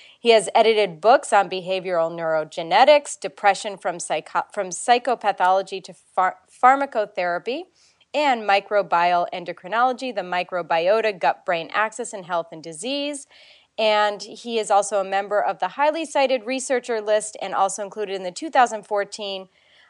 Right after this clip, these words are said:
uh, The World's Most Influential Scientific Minds. He's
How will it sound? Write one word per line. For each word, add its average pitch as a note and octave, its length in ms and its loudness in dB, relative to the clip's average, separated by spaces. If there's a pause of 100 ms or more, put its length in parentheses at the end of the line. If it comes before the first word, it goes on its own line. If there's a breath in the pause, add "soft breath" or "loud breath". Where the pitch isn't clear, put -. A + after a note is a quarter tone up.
uh, F#3+ 260 6
The G3+ 100 -2
World's A#3 300 2
Most G#3 200 -4
Influential G#3 640 -6
Scientific F#3 720 -6
Minds. B3 520 0
He's F#3+ 500 -10